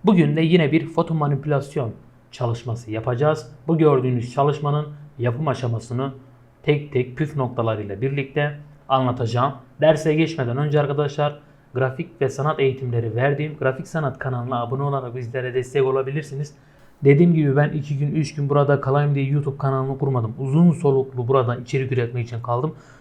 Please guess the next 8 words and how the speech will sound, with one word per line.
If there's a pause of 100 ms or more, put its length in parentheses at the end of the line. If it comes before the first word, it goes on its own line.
(140)
O
yüzden
sizler
bana
destek
olursanız,
abone
olursanız,